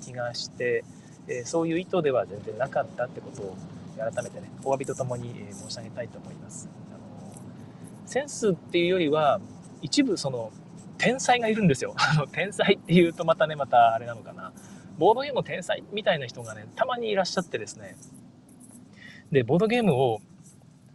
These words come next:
のルールみたいな、そのコツみたいなですね、肝みたいな部分をあっという間に見抜いてですね、えー、やっちゃうんですよね。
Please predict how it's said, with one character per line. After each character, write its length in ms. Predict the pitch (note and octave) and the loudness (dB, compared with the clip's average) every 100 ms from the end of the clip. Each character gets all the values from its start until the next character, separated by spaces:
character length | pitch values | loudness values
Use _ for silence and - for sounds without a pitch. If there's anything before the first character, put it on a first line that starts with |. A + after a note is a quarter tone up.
| - - - | -20 -20 -10
の 220 | A#2+ A2 - | -8 -8 -2
ル 200 | D3 G#3 | 2 4
ー 40 | |
ル 80 | F#3 | 4
み 100 | C3+ | 2
た 140 | A2+ G#2+ | 2 -4
い 40 | |
な、 200 | G2 F#2 - | -4 -10 -10
そ 80 | |
の 80 | G#2+ - | -16 -8
コ 180 | - D3 | -4 -4
ツ 220 | - F3+ | 2 6
み 140 | F3 | 6
た 100 | C3+ | 4
い 40 | G#2 | 0
な 80 | |
で 60 | - | -6
す 100 | - | -16
ね、 80 | G#2 | -12
肝 220 | - F3 | 4 6
み 100 | G3 | 6
た 80 | E3 | 4
い 60 | A#2+ | 2
な 60 | |
部 100 | G#2 | -2
分 120 | G2+ G2 F#2 | -10 -14 -16
を 160 | F#2+ - | -16 -4
あ 80 | - | -2
っ 80 | E3+ - | -2 0
と 80 | A3 | 2
い 40 | |
う 40 | |
間 80 | G3+ | 4
に 80 | G3 | 6
見 180 | F3 E3+ | 8 8
抜 100 | F#3+ | 6
い 80 | D#3+ | 2
て 120 | A2 | -2
で 100 | F2+ | -6
す 120 | - | -12
ね、 200 | F#2 E2+ - | -18 -16 -10
え 60 | |
ー、 60 | A2 | -8
や 100 | G#2+ | -8
っ 40 | - | -10
ち 120 | - A#2+ | -4 -2
ゃ 60 | |
う 80 | A#2+ | 0
ん 120 | A2 | -4
で 100 | F2+ | -10
す 80 | - | -16
よ 80 | - | -14
ね。 280 | G#2+ C#3+ | -6 -6